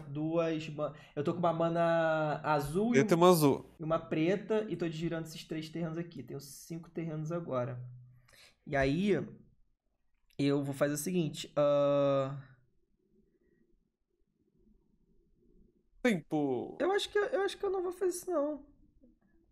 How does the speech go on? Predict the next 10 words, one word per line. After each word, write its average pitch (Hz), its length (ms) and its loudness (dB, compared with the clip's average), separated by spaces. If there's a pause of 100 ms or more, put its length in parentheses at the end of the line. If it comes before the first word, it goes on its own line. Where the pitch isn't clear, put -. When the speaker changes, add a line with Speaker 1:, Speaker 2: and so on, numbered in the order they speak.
(360)
Speaker 1:
Porque - 240 -2
aí 208 120 6
eu 233 80 0
não 247 100 -2
posso 202 320 0
copiar 180 380 0
com 165 80 -6
o - 20 -2
Ângelo, 175 320 0
né? 190 260 -2